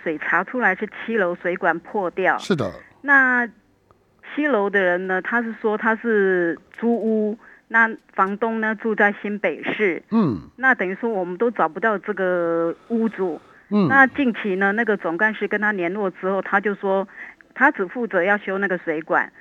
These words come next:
Speaker 2: 嗯。
Speaker 1: 那至于我家的受损的家具或者那个瓷砖、污水的部分，
Speaker 2: 够了。
Speaker 1: 他都，他都不理会。
Speaker 2: 够了。
Speaker 1: 他直接跟我讲，跟总干事讲说，“那你就去告啊。”
Speaker 2: 啊，对，对，对，对，那我就告啊。我告完之后，我还可以强制执行你的房子，你把七楼变成你家。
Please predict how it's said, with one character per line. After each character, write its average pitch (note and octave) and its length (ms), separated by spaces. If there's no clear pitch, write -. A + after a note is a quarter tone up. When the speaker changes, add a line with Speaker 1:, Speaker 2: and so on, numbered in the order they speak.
Speaker 2:
嗯。 C#3 60
Speaker 1:
那 C4 100
至 C#4 200
于 G#3+ 60
我 F3 220
家 G#3 160
的 G3+ 160
受 G#3+ 160
损 E3+ 160
的 E3 120
家 G3 240
具 G3 200
或 G3 160
者 E3 140
那 F#3 100
个 F#3 100
瓷 E3 280
砖、 G3 240
污 A3+ 160
水 B2+ 160
的 A#2 180
部 - 60
分， F3+ 180
Speaker 2:
够 - 60
了。 - 40
Speaker 1:
他 A#3 140
都， A#3+ 260
他 - 140
都 A#3+ 120
不 A#3+ 200
理 G#3 180
会。 - 300
Speaker 2:
够 C3 180
了。 A2 220
Speaker 1:
他 C#4+ 120
直 A#3+ 160
接 C4 120
跟 C4 180
我 B3+ 80
讲， E3+ 380
跟 B3+ 240
总 F#3 160
干 A3 180
事 G#3+ 80
讲 E3+ 180
说 G3+ 180
，“那 C4 140
你 G3 120
就 A#3 120
去 G#3 280
告 A3+ 200
啊。” G3 220
Speaker 2:
啊， F#3 140
对， G3 120
对， F#3+ 140
对， F#3 160
对， F3 140
那 F3 100
我 C3+ 80
就 C#3+ 120
告 E3 180
啊。 C#3+ 200
我 C#3 140
告 G#3+ 180
完 D#3+ 180
之 D#3+ 100
后， F#3+ 120
我 C#3 80
还 C#3 80
可 F#3 80
以 E3+ 60
强 C#3 180
制 E3 140
执 C3 120
行 C3 180
你 B2 40
的 A2 100
房 G#2+ 220
子， G2+ 140
你 C3+ 80
把 C#3 140
七 G3+ 260
楼 B2+ 100
变 C#3 160
成 A2+ 140
你 G#2 100
家。 G#2 260